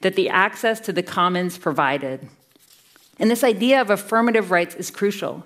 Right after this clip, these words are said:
because it hints at the path to collective security today. By detailing the right to the woods,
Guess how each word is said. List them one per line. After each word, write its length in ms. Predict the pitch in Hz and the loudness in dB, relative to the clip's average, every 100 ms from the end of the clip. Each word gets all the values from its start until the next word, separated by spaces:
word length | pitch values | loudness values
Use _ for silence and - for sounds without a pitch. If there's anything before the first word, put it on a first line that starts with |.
| - | -8
because 220 | 185 190 | -4 -2
it 160 | 196 - | -2 -2
hints 280 | 226 240 240 | -2 0 0
at 220 | 220 - | -2 -6
the 60 | |
path 500 | 160 - 185 165 - - - - | -8 0 0 0 -10 -20 -20 -10
to 100 | 180 | -4
collective 440 | 190 180 170 175 | 2 2 2 -6
security 580 | 156 165 - 165 156 147 | -8 -10 -2 -2 0 -4
today. 480 | 147 147 151 147 151 - _ _ _ _ _ _ _ | -6 -4 -4 -4 -8 -16 _ _ _ _ _ _ _
By 120 | - 226 | 0 4
detailing 520 | 269 349 370 392 330 | 4 4 4 4 4
the 100 | 190 | 4
right 260 | 196 226 - | 4 2 -2
to 100 | 247 | -2
the 100 | 226 | 0
woods, 460 | 180 160 156 - | 2 0 -2 -6